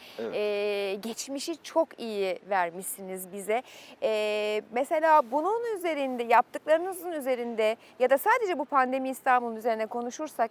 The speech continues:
Speaker 2: eğer, e, hiç bizim, e, bilmediğimiz bir hikaye, bir detay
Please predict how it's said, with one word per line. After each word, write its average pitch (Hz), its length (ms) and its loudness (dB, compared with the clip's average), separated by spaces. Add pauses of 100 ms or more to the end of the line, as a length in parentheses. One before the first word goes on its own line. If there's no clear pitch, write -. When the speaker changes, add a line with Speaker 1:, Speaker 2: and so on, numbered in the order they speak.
Speaker 2:
eğer, 185 280 4 (540)
e, 214 500 0 (920)
hiç 453 120 -2 (240)
bizim, 339 480 -2 (560)
e, 247 1000 0 (100)
bilmediğimiz 285 920 0 (240)
bir 330 120 0
hikaye, 277 840 4
bir 302 280 -4
detay 311 520 4